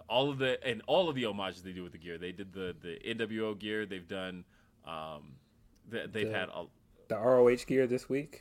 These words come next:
Speaker 1: Yeah,
Speaker 2: uh,
Speaker 1: the
Speaker 2: with the
Speaker 1: R O H
Speaker 2: font.
Speaker 1: gear. They've done some great stuff. Just all of the homages they do with their gear. But then the music just kinda gives them this new attitude that they haven't had before. Um, they're not the, "We go hard all day, all night." Yeah, like, they're not those guys anymore. It,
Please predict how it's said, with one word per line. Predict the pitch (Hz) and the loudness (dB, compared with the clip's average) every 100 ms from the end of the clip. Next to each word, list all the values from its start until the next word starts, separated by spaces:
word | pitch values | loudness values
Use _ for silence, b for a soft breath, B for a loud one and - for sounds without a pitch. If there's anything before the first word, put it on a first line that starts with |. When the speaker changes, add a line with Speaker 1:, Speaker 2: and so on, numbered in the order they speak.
| - | -4
Speaker 1:
Yeah, | 147 123 | 2 2
Speaker 2:
uh, | |
Speaker 1:
the | 104 | 2
Speaker 2:
with | |
the | |
Speaker 1:
R | 110 | 0
O | 107 110 | 0 0
H | 110 | -2
Speaker 2:
font. | 120 | -2
Speaker 1:
gear. | 113 | -2
They've | 113 110 | -2 -4
done | 104 | -6
some | 101 | -6
great | 92 107 104 | -8 -6 -6
stuff. | - 107 101 | -4 -2 -2
Just | - 92 | -6 -8
all | 104 117 | -4 -2
of | 120 | -2
the | 113 | -4
homages | 104 104 98 95 | -2 -4 -4 -8
they | 98 | -8
do | 98 | -8
with | 95 | -10
their | 92 | -12
gear. | 87 107 107 - b - | -8 -4 -4 -6 b -8
But | |
then | 110 135 | -4 -4
the | |
music | 98 98 127 123 123 107 | -4 -4 -4 -4 -6 -8
just | 107 98 | -10 -8
kinda | 107 104 | -6 -6
gives | 92 104 101 | -6 -10 -10
them | 104 101 | -10 -10
this | 98 | -12
new | 101 107 - | -10 -10 -8
attitude | 90 101 92 107 101 | -10 -10 -10 -10 -10
that | 98 | -8
they | 104 | -6
haven't | 104 101 | -6 -8
had | 104 95 | -10 -10
before. | 98 104 104 98 b b b | -14 -10 -10 -10 b b b
Um, | - 92 87 85 | -10 -8 -8 -8
they're | 87 101 | -8 -4
not | 107 107 - | -2 -2 -4
the, | 107 98 | -8 -8
"We | 90 95 | -10 -14
go | - 98 92 87 | -10 -8 -8 -6
hard | 117 110 98 90 85 73 _ b b - | -4 -4 -6 -8 -14 -18 _ b b -20
all | 98 87 85 | -16 -16 -10
day, | 110 104 | -8 -6
all | 98 98 | -6 -8
night." | 110 | -8
Yeah, | 123 143 131 | -2 0 0
like, | 147 | -2
they're | 151 | -2
not | 196 233 | -2 0
those | 262 | -2
guys | 220 226 330 233 | 0 0 0 -2
anymore. | 120 85 82 | -6 -8 -10
It, | 90 117 | -6 -6